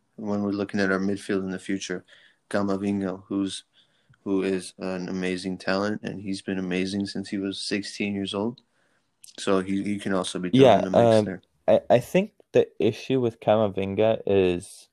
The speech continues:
Speaker 2: he had a drop off this season, and I think, like, that's, that's not an issue for him or for us. That might just be an issue for, like,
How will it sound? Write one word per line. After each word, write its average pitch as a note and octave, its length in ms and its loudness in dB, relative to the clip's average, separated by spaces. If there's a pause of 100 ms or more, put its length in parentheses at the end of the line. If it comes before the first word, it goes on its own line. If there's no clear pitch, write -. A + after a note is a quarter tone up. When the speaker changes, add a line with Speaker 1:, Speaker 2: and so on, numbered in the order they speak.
(640)
Speaker 2:
he - 160 2
had A2+ 180 8
a G2 60 4
drop F#2 360 4
off A#2+ 220 2
this C3 240 -4
season, C#3+ 560 -2 (240)
and F#2+ 640 4 (580)
I A2+ 60 4
think, E3 400 0 (320)
like, G#2 260 4
that's, - 320 2
that's G#2 240 4
not B2 140 6
an A#2+ 140 0
issue - 360 0
for F2 560 -2 (420)
him G#2+ 300 4
or G2 160 4
for - 260 -2
us. F#2 240 4
That - 220 -4
might F#2 200 0
just - 140 -14
be G#2+ 80 4
an F2+ 120 0
issue F2+ 260 -4
for, E2+ 260 -2
like, - 280 -8